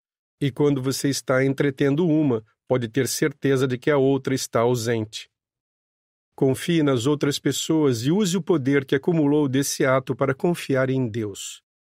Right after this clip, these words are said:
A magia nisso faz maravilhas.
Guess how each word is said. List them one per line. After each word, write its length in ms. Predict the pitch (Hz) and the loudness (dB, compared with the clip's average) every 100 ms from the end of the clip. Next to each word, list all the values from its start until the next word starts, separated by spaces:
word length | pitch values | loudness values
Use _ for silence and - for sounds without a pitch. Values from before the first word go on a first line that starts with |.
| _ _ _ - | _ _ _ -4
A 100 | 123 | 0
magia 480 | 143 131 117 170 | 2 2 2 2
nisso 420 | 139 131 - - - _ _ _ | 2 0 -2 -8 -12 _ _ _
faz 340 | - 120 110 | -6 -4 -2
maravilhas. 920 | 120 139 160 127 127 131 110 - - | 0 2 2 0 0 -2 -2 -6 -12